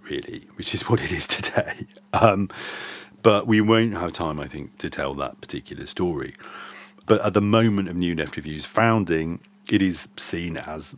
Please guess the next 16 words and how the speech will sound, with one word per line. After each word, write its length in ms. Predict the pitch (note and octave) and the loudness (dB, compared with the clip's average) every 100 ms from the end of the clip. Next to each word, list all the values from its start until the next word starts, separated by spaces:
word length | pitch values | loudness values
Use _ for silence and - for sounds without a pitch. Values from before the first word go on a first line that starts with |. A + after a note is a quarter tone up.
| - | -16
you 140 | - - | -12 -10
know, 60 | |
the, 160 | D#2+ E2+ - - | -6 -8 -8 -12
the, 340 | A2+ E2+ F2 - | -10 -8 -10 -14
one 360 | G3+ C3 G2+ F#2+ | -10 2 4 4
of 140 | D#2+ | 0
the 140 | F2 | -2
organs 500 | E2+ D#2+ D#2 D2+ D2 - | -2 -4 -6 -8 -8 -10
of 120 | - | -10
this 160 | D#2 | -10
emerging 720 | D2+ D#2+ F#2+ G2+ - E2 D2+ - _ _ | -6 2 4 4 2 -2 -2 -8 _ _
formation, 720 | - F2 D#2 C#2 - - C#2 - - - | -12 -8 -8 -8 -10 -10 -12 -14 -20 -8
the 180 | F2+ | -2
New 280 | F2 D2 C2 | 0 -2 -6
Left. 460 | C2 C2 - - - - - - - - - - - - - _ _ _ - | -6 -8 -8 -20 -20 -20 -20 -18 -18 -18 -20 -20 -20 -20 -20 _ _ _ -4
Uh, 160 | F2 | -2